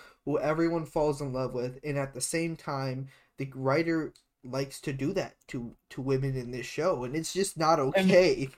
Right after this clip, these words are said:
Speaker 1: <laughs> It's not okay.
Speaker 2: if,
Speaker 1: It
Speaker 2: if
Speaker 1: happens three times.
Speaker 2: if, if you eliminate, like, the second arc, I think, I think, uh, you, you make it, the first arc connected with the third and fourth,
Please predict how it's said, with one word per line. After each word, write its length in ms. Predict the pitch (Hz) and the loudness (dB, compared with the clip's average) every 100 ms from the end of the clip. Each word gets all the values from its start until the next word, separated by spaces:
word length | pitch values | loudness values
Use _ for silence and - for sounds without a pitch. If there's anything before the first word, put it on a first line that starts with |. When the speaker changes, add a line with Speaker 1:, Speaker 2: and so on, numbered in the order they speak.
| - | -12
Speaker 1:
<laughs> 360 | 165 - 208 | -12 -10 2
It's 200 | 160 156 | 6 6
not 220 | 170 180 202 | 10 12 12
okay. 640 | 175 - 151 147 147 151 - | 12 8 8 10 8 6 4
Speaker 2:
if, 160 | 185 190 | 8 8
Speaker 1:
It 0 | |
Speaker 2:
if 60 | - | 10
Speaker 1:
happens 680 | 208 185 185 165 151 - - | 10 10 6 4 2 -2 -4
three 480 | - 156 160 190 | -6 0 4 2
times. 760 | 175 151 147 117 - - - - - - - - _ _ - - _ _ _ _ _ - | 2 -2 -4 -6 -12 -20 -16 -18 -18 -20 -20 -20 _ _ -20 -20 _ _ _ _ _ 4
Speaker 2:
if, 180 | 190 180 | 6 8
if 120 | 208 | 8
you 220 | 196 254 247 | 10 10 12
eliminate, 800 | 214 190 180 202 196 185 196 | 12 12 12 10 10 10 8
like, 220 | 170 175 156 | 8 6 8
the 100 | 147 | 6
second 440 | - 160 180 147 | 6 6 6 6
arc, 400 | 104 110 165 175 | 8 8 8 8
I 120 | 156 | 6
think, 360 | 156 196 196 - | 8 6 4 6
I 120 | - | 6
think, 340 | - 196 190 - | 8 6 4 6
uh, 20 | |
you, 500 | 165 156 165 156 160 | 8 8 6 6 6
you 260 | 165 147 156 | 6 6 8
make 260 | 165 170 | 8 8
it, 280 | 160 156 147 | 6 4 6
the 120 | 143 | 6
first 280 | 135 170 175 | 10 8 10
arc 240 | 156 165 - | 10 10 10
connected 500 | 156 131 139 131 127 | 6 6 6 4 6
with 200 | 160 156 | 4 10
the 180 | 127 123 | 8 12
third 280 | 143 151 113 | 10 10 6
and 220 | 123 120 | 4 4
fourth, 520 | - 139 139 190 - | 4 8 10 8 6